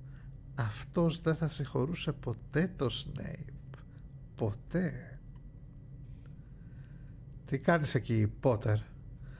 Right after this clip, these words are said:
ρώτησε ψυχρά όπως πάντα ο Σνέιπ καθώς βάδιζε προς το μέρος τους. "Προσπαθώ να αποφασίσω, κύριε, ποια κατάρα θα ρίξω στο Μαλφόη",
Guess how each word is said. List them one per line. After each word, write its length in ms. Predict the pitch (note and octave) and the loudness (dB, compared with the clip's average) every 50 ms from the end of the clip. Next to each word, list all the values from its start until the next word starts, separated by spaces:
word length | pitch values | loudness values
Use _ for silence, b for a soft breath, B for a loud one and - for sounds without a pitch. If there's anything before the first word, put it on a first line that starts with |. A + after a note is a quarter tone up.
| B B B B B B B B | B B B B B B B B
ρώτησε 440 | - B2 A#2 A#2+ - - - - A2+ | 0 2 4 4 2 0 -2 -2 -2
ψυχρά 500 | - - - A#2+ G#2 - C#3+ C#3+ C3 A#2+ | -2 0 0 0 2 4 4 6 6 6
όπως 300 | A2 - B2 - - - | 4 4 0 -4 -4 0
πάντα 340 | - B2+ B2 A#2+ A2+ A2+ A2 | 4 4 4 6 6 4 2
ο 60 | G#2+ | 4
Σνέιπ 420 | G#2+ - - B2 C3 D#3 F3 E3 | 2 2 2 4 4 4 4 2
καθώς 380 | - D3 A#2+ - C3 A#2+ A#2+ A2+ | 0 0 0 2 2 2 2 2
βάδιζε 480 | A2 A#2+ B2+ C#3+ C#3 C#3 C3+ C#3 C3+ | 4 4 4 4 4 2 2 0 0
προς 260 | C3 C3+ B2+ A#2 - - | 0 0 0 -2 0 2
το 100 | C3 A#2 | 0 2
μέρος 500 | A2+ A2 C3+ B2+ - - - - - - | 2 2 2 0 0 -2 -4 -8 -10 -12
τους. 360 | - - - - - - - - - - - - B B B B B B B B B B B B B B B B B B B B B B B B B B B B B B B | -12 -14 -12 -12 -12 -12 -12 -14 -14 -14 -12 -12 B B B B B B B B B B B B B B B B B B B B B B B B B B B B B B B
"Προσπαθώ 420 | - - B2 - - D3 - A3 A3+ | -2 -2 2 4 2 4 4 4 4
να 100 | A#3 A3+ | 4 4
αποφασίσω, 560 | F3 - D#3 - D3 C3 - G#3 - - C#3+ | 4 4 4 4 4 4 4 2 4 4 4
κύριε, 480 | - - - C#3+ C3 A#2+ A2+ A#2 C#3 | 2 2 2 4 6 6 6 6 4
ποια 200 | D#3+ - - - | 2 2 0 0
κατάρα 580 | E3 - - D3+ C3+ - - D#3+ D#3+ E3 D#3+ D#3 | 0 2 2 2 2 6 6 8 8 8 8 6
θα 180 | - - C3+ A#2+ | 6 6 6 8
ρίξω 240 | C3+ C#3 - - | 8 6 4 2
στο 140 | C#3+ - C#3 | 2 4 4
Μαλφόη", 520 | B2+ A#2+ A2 G#2+ - A#2 G#2+ G#2+ G2+ - | 4 4 2 2 2 4 4 4 2 -2